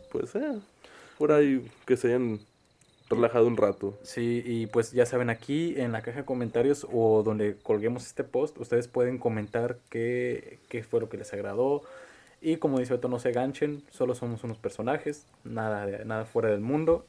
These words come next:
Speaker 2: Y nosotros con gusto habl-, platicaremos de sus sugerencias, o sea, si tienen algo que nos quieran decir, pues adelante. Estamos abiertos a todo tipo de comentario.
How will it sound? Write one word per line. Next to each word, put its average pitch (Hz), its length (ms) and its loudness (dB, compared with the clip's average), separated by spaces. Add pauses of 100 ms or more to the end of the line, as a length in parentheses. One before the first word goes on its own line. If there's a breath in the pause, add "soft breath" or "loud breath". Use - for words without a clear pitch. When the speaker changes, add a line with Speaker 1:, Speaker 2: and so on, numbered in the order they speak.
Speaker 2:
Y 180 280 -4 (340 soft breath)
nosotros 196 280 -2
con 190 160 -2
gusto 185 480 2
habl-, 131 260 -2
platicaremos 151 640 2
de 127 80 2
sus 120 140 -8
sugerencias, 131 520 -2
o 123 60 -6
sea, 120 160 -6
si - 160 -10
tienen 127 240 -4
algo 143 340 2
que 117 120 -2
nos 110 140 -6
quieran - 200 -6
decir, 165 360 -8
pues - 160 -18
adelante. 104 420 -10 (340)
Estamos 131 380 -8
abiertos 127 420 -2
a 117 40 -6
todo 120 200 -4
tipo 120 220 -6
de - 60 -8
comentario. 107 480 -8